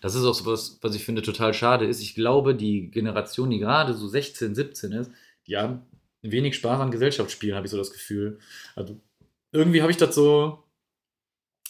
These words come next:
weiß ich nicht, alles, was nicht digitalisiert ist, ist da irgendwie langweilig. Ich mein, ähm, weil ich kann mir das auch irgendwie nicht jetzt vorstellen mit so einem, weiß ich nicht, wenn man sich so anguckt, wenn man rumläuft und die, äh,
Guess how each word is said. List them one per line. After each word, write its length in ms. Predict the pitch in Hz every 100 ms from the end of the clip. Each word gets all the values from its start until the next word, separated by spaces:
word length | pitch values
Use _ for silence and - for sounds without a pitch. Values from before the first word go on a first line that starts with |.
| -
weiß 180 | 127
ich 60 | 113
nicht, 160 | 101 -
alles, 220 | 131 120
was 100 | 117
nicht 220 | 135 135
digitalisiert 560 | 123 123 120 107 127 123
ist, 120 | 113
ist 160 | 107
da 40 | 117
irgendwie 200 | 110 110
langweilig. 560 | 110 139 98 98 98 - - -
Ich 100 | 104
mein, 340 | 120 123 - -
ähm, 400 | 120 117 113 110 - _ _ -
weil 320 | 113 - - _ _ -
ich 100 | -
kann 120 | 123
mir 60 | 139
das 100 | 120
auch 80 |
irgendwie 200 | 110 117
nicht 100 | 113
jetzt 280 | 110 - -
vorstellen 800 | - - 127 147 - 101 110 117
mit 140 | 104 104
so 80 | 104
einem, 320 | 101 101 101 _ _ _ _ _ _ _ -
weiß 160 | 190
ich 60 | 170
nicht, 160 | 113 113
wenn 100 | 117
man 100 | 110
sich 140 | 113
so 140 | 120
anguckt, 480 | 113 139 - - -
wenn 100 | 113
man 300 | 107 110 107 - - -
rumläuft 420 | 160 170 143 -
und 140 | 117
die, 180 | 120 113
äh, 380 | 113 110 110